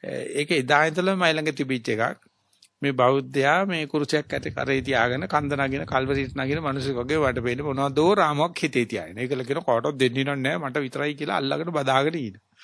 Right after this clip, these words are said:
ඒ බදාගෙන ඉන්න එකවත් හරිද වැරදිද කියලා කියන්න ඔප්පු කරන්න බෑ. ඉතින් ඒ නිසා හොඳක් තියෙනවා අපිට මෙහෙම සාකච්ඡා කරනකොට අපි අපේම අත්දැකීම අභියෝග කරනවා.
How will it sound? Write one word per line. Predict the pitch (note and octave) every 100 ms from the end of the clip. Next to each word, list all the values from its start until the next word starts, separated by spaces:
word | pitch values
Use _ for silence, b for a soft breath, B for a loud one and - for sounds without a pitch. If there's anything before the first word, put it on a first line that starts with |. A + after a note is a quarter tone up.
| B B B B
ඒ | C3 D#3
බදාගෙන | A#2+ A#2+ C#3+ D#3 D#3+ F#3+
ඉන්න | F#3+ F#3
එකවත් | F3 F3+ G3
හරිද | D#3 E3 E3
වැරදිද | D#3 C3+ C#3
කියලා | C3+ C3
කියන්න | C3+ A#2+ B2 F3 - b b _ _ _ _ -
ඔප්පු | - -
කරන්න | - - B2
බෑ. | C#3 - - _ _ _ _ _ _ _ _ _ _ _ -
ඉතින් | - D#3
ඒ | D#3
නිසා | F3 D#3
හොඳක් | D3+ F#3 G3+
තියෙනවා | - G#3+ A#3
අපිට | A3+
මෙහෙම | F#3+ G3+
සාකච්ඡා | E3 D3 D#3+ F3 G#3 G#3+
කරනකොට | G#3+ G3 B2+ B2
අපි | F3 F3 F3+
අපේම | B2+ D3 D#3+ F3+
අත්දැකීම | D3 D3 C3+ C#3 G3+ B3
අභියෝග | E3+ D#3+ C3 G#2
කරනවා. | F#2+ F#2+ -